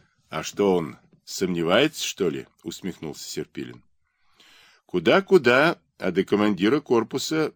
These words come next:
добраться нам по закону положено".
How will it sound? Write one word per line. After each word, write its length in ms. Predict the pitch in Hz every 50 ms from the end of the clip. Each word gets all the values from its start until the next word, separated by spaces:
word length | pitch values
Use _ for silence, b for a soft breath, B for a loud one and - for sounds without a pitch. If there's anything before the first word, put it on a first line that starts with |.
| -
добраться 680 | - 90 80 101 98 82 - 90 92 98 - - - 123
нам 300 | 117 101 98 104 110 101
по 160 | - - 123
закону 500 | 110 123 123 - - - 87 82 87 90
положено". 580 | - 117 123 117 98 78 - - 67 65 62